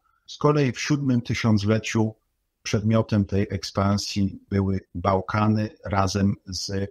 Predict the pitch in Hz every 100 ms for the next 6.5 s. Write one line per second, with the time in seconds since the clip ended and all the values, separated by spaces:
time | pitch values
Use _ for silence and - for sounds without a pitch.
0 | - - 104 120 113 104 104 101 _ 107
1 | 101 101 92 - 147 175 135 107 139 123
2 | 113 - 107 - 110 104 98 95 - 92
3 | - - 95 98 _ 95 101 101 98 92
4 | 95 - 101 82 101 98 92 95 - -
5 | - - - - 98 92 95 92 - 101
6 | - 90 - 95 101